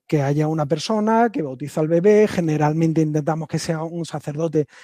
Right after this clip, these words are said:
cercano a los padres, etcétera, etcétera, etcétera. Ya me estoy pasando de tiempo. Si el niño bendice, eh, perdón, fallece antes de, del nacimiento, pues el sacerdote intenta dar una bendición, etcétera. Vale,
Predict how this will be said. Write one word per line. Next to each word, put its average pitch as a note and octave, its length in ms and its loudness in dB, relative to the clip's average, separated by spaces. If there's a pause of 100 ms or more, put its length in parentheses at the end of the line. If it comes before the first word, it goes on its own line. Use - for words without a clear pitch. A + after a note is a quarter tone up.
(140)
cercano D#3+ 540 -4
a D3 60 -8
los C#3 140 -12
padres, G3 520 4
etcétera, C#3 400 -8
etcétera, A#2 320 -14
etcétera. - 420 -20 (100)
Ya D#3 120 -6
me D3+ 80 -8
estoy - 120 -12
pasando C3+ 340 -10
de B2 100 -10
tiempo. A2 340 -20 (1500)
Si - 220 4
el G3 80 8
niño G3+ 220 2
bendice, G#3 400 2
eh, G3 240 6
perdón, F#3 500 -4
fallece F3+ 420 0
antes F#3 380 0
de, F3 480 2
del F3 420 4
nacimiento, G3 540 -2
pues F#3+ 160 -4
el D#3 60 -4
sacerdote D3+ 560 -6
intenta C#3+ 400 -4
dar C#3 160 -6
una D3 160 -10
bendición, E3+ 720 -6 (640)
etcétera. - 500 -10 (600)
Vale, D#3 400 0